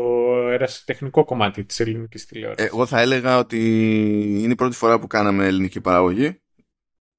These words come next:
Speaker 2: διαχωρίζοντας, ε, τη, μια περίπτωση σαν του Μαέστρο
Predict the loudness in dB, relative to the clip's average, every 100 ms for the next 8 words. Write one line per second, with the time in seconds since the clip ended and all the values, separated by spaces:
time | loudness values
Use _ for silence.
0 | _ -6 -2 0 2 4 2 2 0 0
1 | -8 -18 -8 -2 2 2 0 _ _ _
2 | _ _ 0 2 2 0 -14 _ _ _
3 | -2 2 4 2 0 -2 -2 -2 -2 0
4 | 2 2 2 0 -2